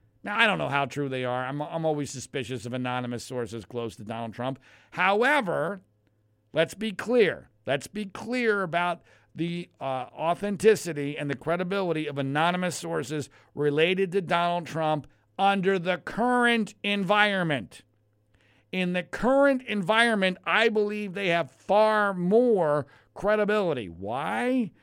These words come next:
Because much like Republicans in Congress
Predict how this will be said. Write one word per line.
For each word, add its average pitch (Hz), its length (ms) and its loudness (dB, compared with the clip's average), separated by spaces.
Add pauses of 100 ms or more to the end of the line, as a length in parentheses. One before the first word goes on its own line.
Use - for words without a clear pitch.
(260)
Because 139 760 -2 (460)
much 92 480 -12
like 131 340 -4 (800)
Republicans 147 720 -4
in 147 100 -6
Congress 147 560 -4